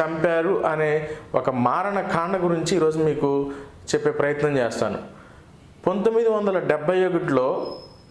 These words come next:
బంగ్లాదేశ్ నుంచి పాకిస్తాన్, తూర్పు పాకిస్తాన్, పశ్చిమగా పాకిస్తాన్గా ఉన్నటువంటి పాకిస్తాన్ బంగ్లాదేశ్గా విడిపోయింది. ఆ సందర్భంలో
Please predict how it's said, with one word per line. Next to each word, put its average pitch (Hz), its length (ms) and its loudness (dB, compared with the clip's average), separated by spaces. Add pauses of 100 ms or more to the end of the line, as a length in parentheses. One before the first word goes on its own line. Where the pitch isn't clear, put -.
బంగ్లాదేశ్ 185 840 0
నుంచి 151 600 2 (880)
పాకిస్తాన్, 160 840 0
తూర్పు 185 260 2
పాకిస్తాన్, 180 640 0
పశ్చిమగా 165 460 2
పాకిస్తాన్గా 156 760 0
ఉన్నటువంటి 139 600 0
పాకిస్తాన్ 151 680 0 (920)
బంగ్లాదేశ్గా 175 640 2
విడిపోయింది. 151 720 0 (300)
ఆ 160 100 0
సందర్భంలో 185 1040 0